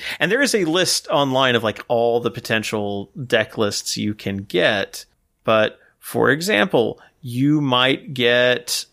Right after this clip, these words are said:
the combination of, uh, reanimated pirates or,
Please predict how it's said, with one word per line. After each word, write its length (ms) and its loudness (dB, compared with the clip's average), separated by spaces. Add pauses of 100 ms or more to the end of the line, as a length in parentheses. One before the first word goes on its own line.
the 160 -4
combination 800 2 (160)
of, 800 2 (720)
uh, 200 0
reanimated 920 0
pirates 800 -4 (300)
or, 840 2